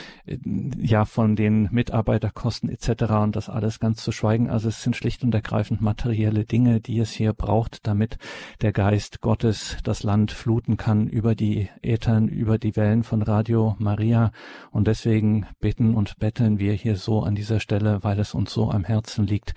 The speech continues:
Die ganze Weltfamilie schaut ganz intensiv und stark auf Nigeria, weil dieses Land mit seinen zweihundert Millionen Einwohnern ein so wichtiges, ein so zentrales Land ist. Und hier geschehen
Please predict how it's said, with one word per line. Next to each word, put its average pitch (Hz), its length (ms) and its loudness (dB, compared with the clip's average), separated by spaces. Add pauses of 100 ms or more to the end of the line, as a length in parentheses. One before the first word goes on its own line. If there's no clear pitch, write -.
(440)
Die 107 60 -4
ganze 101 420 2
Weltfamilie 104 800 2
schaut 104 480 0 (140)
ganz 110 500 0
intensiv 110 720 0
und 101 100 0
stark 107 400 0
auf - 220 -2
Nigeria, 107 640 2 (380)
weil 101 120 0
dieses 107 320 0
Land 107 240 2
mit 110 160 0
seinen 104 240 2
zweihundert 107 560 2
Millionen 101 520 2
Einwohnern 101 580 2
ein 98 160 -2
so 104 200 -2
wichtiges, 104 480 -4
ein 95 120 0
so 104 100 0
zentrales 101 680 -2
Land 101 240 2
ist. - 240 -4 (380)
Und 98 220 2
hier 104 440 2
geschehen 104 720 2